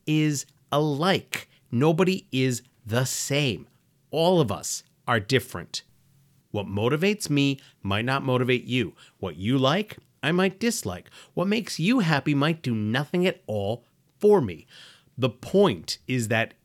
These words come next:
each of us is empowered to make choices and decisions to live our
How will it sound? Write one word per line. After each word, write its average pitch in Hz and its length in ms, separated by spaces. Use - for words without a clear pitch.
each 190 360
of 113 120
us 87 200
is 113 160
empowered 127 840
to - 100
make 117 220
choices 131 480
and 175 120
decisions 117 640
to 113 100
live 120 420
our 113 440